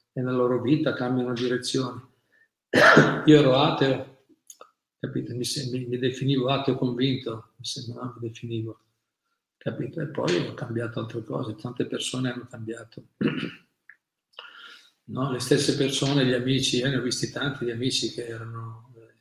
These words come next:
cosiddetti amici, non ho conoscenze vecchie che poi dopo hanno fatto dei loro cambiamenti.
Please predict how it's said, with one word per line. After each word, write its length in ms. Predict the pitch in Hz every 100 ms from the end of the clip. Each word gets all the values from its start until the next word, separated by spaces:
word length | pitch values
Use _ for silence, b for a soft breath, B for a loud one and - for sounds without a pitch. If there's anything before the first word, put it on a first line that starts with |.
| _ _ _ _ _ -
cosiddetti 560 | 131 120 117 131 -
amici, 320 | 120 123 110
non 160 | 117 120
ho 320 | 123 113 110
conoscenze 680 | - 131 123 - 131 127 -
vecchie 400 | 117 123 117 -
che 120 | 113 -
poi 180 | 120
dopo 220 | 120 117 123
hanno 120 | 113
fatto 240 | 117 -
dei 100 | 113
loro 220 | 113 113
cambiamenti. 540 | 110 113 113 113 113